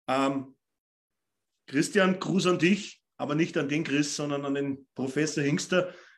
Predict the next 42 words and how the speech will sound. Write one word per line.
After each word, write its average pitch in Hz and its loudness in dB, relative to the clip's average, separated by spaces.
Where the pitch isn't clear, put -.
Die 123 0
Wahrheit 139 2
liegt 147 0
in 139 -2
der 139 4
Mitte. 165 0
Ich - -10
musste 156 2
es 139 0
sagen, 143 2
er 127 -4
hat - -2
mich 143 -2
genötigt, 143 2
dass 117 -2
ich 117 -4
sagen 120 -2
muss, 135 -6
muss 131 -2
man 135 4
dazu 135 2
sagen. 131 -2
Ähm, 139 2
aber 151 2
das - -4
ist, 190 0
glaube 180 4
ich, - 4
der 196 4
Punkt. - -2
Ähm, 147 -6
ich 214 6
persönlich 180 2
sehe - 2
uns, 208 0
wenn 156 0
wir 156 -4
uns 147 -4
jetzt 143 -4
am 139 4
Riemen 220 6
reißen, 165 -2